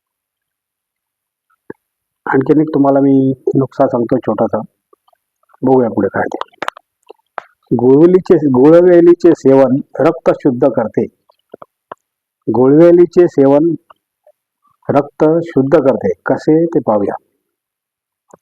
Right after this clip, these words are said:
दीर्घकाळ सुरू असलेल्या तापात, दीर्घकाळ सुरू असलेल्या तापात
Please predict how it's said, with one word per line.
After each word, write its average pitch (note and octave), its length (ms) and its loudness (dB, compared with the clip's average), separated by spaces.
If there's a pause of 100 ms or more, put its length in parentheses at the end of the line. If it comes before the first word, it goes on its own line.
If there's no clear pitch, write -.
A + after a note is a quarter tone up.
(580)
दीर्घकाळ D#3+ 720 2
सुरू E3+ 420 4
असलेल्या D#3+ 360 4
तापात, - 680 -4 (1120)
दीर्घकाळ C#3 760 0
सुरू C#3 380 0
असलेल्या B2 400 0
तापात C3 760 -2